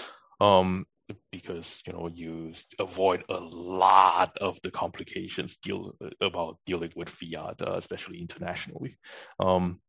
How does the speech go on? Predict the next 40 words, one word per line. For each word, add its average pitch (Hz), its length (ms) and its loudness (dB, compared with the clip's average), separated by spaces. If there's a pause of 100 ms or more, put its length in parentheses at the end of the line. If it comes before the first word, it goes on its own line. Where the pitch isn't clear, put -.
(140)
and 95 140 0
then 95 300 6
there, 92 340 4
it, 95 340 -2
and 92 180 -4
then, 92 320 4
uh, 87 340 0 (160)
you 85 100 -10
know, 123 380 -2
quite, 95 460 2
uh, 90 680 -2
f-, - 480 -12
quite 87 240 -4
famously 92 760 -2
for 90 220 -6
a 87 60 -6
while, 87 260 4
Bitcoin 90 360 -4
dot 82 200 -6
com 87 440 0
pays, 85 600 -8
uh, 82 220 -8
most 85 220 0
of - 120 0
their 85 100 -8
employees 82 640 -10
in, 85 400 -8
uh, 82 260 -10
just - 340 -12
straight 85 240 -10
up 85 120 -12
Bitcoin - 280 -10
Cash, - 320 -2 (680)
uh, 87 220 0 (120)
among, 117 460 4
among 135 280 6
others. 90 520 2
And 101 480 6
I 101 80 2
think - 220 0